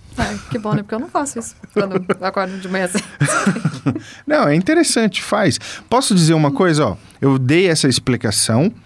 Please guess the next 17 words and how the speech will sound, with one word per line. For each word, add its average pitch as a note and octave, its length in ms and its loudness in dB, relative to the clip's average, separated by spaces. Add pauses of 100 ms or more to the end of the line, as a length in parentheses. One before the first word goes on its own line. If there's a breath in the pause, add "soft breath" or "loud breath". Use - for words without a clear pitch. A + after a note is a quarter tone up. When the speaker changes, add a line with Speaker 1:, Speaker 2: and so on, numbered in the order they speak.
(320 loud breath)
Speaker 2:
mas D3+ 360 0 (140)
é E3 60 4
o F3+ 80 4
tipo B3 340 0
de G#3 120 2
pergunta D#3+ 800 2
que E3 120 -2
nós E3+ 200 4
deveríamos E3 640 2
fazer C3+ 440 2
justamente D3 440 2
pra C3 140 0
profissionais A#2 520 0
da G#2+ 100 2
área G#2 160 2
de G2+ 80 -4
saúde. B2+ 520 0